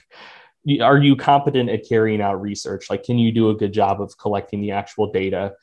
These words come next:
And then three is, can, can you analyze it well? Like, do you understand stats well enough to appropriately analyze the data you correct or y-, you collect?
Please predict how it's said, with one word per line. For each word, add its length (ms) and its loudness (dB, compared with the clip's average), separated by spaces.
And 100 0
then 140 4
three 240 2
is, 100 2
can, 320 0
can 180 -2
you 100 0
analyze 480 0
it 120 -14
well? 280 -6
Like, 180 -4
do 100 2
you 320 4
understand 540 -4
stats 420 -4
well 160 2
enough 320 -6
to 260 -4
appropriately 720 -4
analyze 500 -6
the 80 -10
data 260 -4
you 160 -8
correct 520 -12
or 80 4
y-, 80 4
you 360 -2
collect? 500 -4